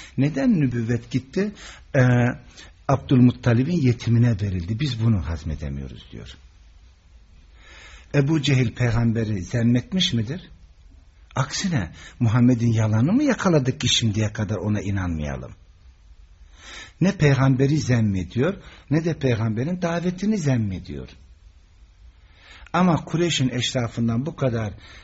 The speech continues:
yani büyük insanlar varken nübüvvet onlardan birine değil de Abdülmuttalib'in yetimine verildi diyor. Ebu Cehil, hani bizim belki Anadolu amice ifademizde erkek bir gavur değil mi?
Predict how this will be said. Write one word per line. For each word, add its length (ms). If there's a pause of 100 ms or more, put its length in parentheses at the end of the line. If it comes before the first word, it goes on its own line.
yani 280
büyük 280
insanlar 640
varken 560 (300)
nübüvvet 500
onlardan 560
birine 320
değil 220
de 80
Abdülmuttalib'in 840
yetimine 540
verildi 420
diyor. 220 (1080)
Ebu 220
Cehil, 360 (280)
hani 340
bizim 360 (360)
belki 260
Anadolu 500
amice 640
ifademizde 800
erkek 440
bir 120
gavur 320
değil 120
mi? 120